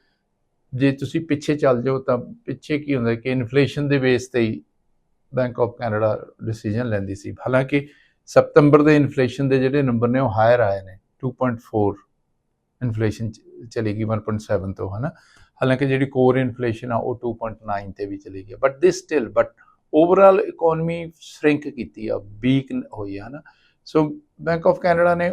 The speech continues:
ਉਹ ਸਾਰੀਆਂ ਚੀਜ਼ਾਂ, ਕਿਉਂਕਿ ਟ੍ਰੇਡ ਦੀ ਜਿਹੜੀ ਅਨਪ੍ਰੈਡਿਕਟੇਬਿਲਿਟੀ ਹੋਈ ਪਈ ਆ ਨਾ, ਟ੍ਰੇਡ ਇਸ਼ੂ ਚੱਲਦੇ ਪਏ ਨੇ,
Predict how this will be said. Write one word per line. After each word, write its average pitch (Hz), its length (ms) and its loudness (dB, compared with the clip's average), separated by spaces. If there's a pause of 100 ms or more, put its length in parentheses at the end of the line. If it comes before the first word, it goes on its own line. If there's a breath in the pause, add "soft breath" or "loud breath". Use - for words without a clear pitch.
(100)
ਉਹ 196 160 4
ਸਾਰੀਆਂ 170 300 0
ਚੀਜ਼ਾਂ, 165 200 0
ਕਿਉਂਕਿ 160 220 -8
ਟ੍ਰੇਡ 143 500 0 (160)
ਦੀ 139 320 -2
ਜਿਹੜੀ 139 540 0 (320)
ਅਨਪ੍ਰੈਡਿਕਟੇਬਿਲਿਟੀ 123 1040 -2
ਹੋਈ 107 200 -4
ਪਈ 104 260 -8
ਆ 101 140 -6
ਨਾ, 120 260 -14
ਟ੍ਰੇਡ 117 280 0
ਇਸ਼ੂ 117 360 -12
ਚੱਲਦੇ 110 380 -10
ਪਏ 107 220 -12
ਨੇ, 101 200 -18